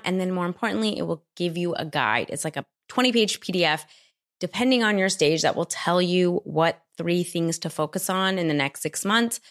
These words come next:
so that you can figure out what you wanna do and create your plan and go after it. And you cannot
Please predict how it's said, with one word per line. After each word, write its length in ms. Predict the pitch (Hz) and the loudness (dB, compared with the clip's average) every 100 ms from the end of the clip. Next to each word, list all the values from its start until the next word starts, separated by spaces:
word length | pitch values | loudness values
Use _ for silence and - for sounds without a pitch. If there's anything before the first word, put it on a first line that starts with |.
| _ _ _ _ - | _ _ _ _ -10
so 120 | - | -2
that 140 | 185 | 0
you 100 | 156 | 0
can 460 | 185 185 160 156 151 _ _ _ _ _ | 0 0 2 2 0 _ _ _ _ _
figure 240 | 226 226 | 2 4
out 240 | 214 196 - | 4 2 -2
what 200 | 165 - | -4 -4
you 100 | 165 | -4
wanna 240 | 151 127 | -4 -6
do 360 | 185 254 240 240 - | -4 -2 0 0 -4
and 360 | 160 180 165 170 | -2 0 0 -2
create 180 | - 170 | -2 -2
your 120 | - | -2
plan 360 | - 214 208 196 | -2 0 2 0
and 160 | 160 | 0
go 60 | 156 | 0
after 300 | 151 160 165 | 0 0 -2
it. 120 | 156 | -2
And 80 | 170 | -2
you 80 | 160 | -4
cannot 580 | 170 170 175 196 233 | -4 -2 0 2 0